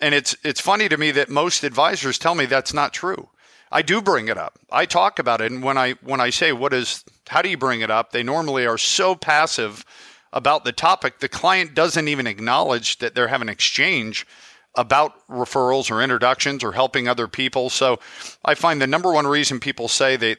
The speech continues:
they aren't referring is that the advisor doesn't ask. Now, I, like you,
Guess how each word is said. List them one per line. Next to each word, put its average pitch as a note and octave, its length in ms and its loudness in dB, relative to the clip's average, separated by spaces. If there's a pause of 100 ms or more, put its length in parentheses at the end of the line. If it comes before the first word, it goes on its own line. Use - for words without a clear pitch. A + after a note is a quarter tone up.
they A2+ 160 -2
aren't D3 260 0
referring A#2 440 -4
is A2 120 -4
that B2 140 -6
the B2+ 100 0
advisor A#2+ 540 0 (500)
doesn't C#3 360 0
ask. C#3+ 380 0
Now, C#3 320 0
I, D3+ 220 2 (160)
like D3 340 -2
you, C3+ 380 -4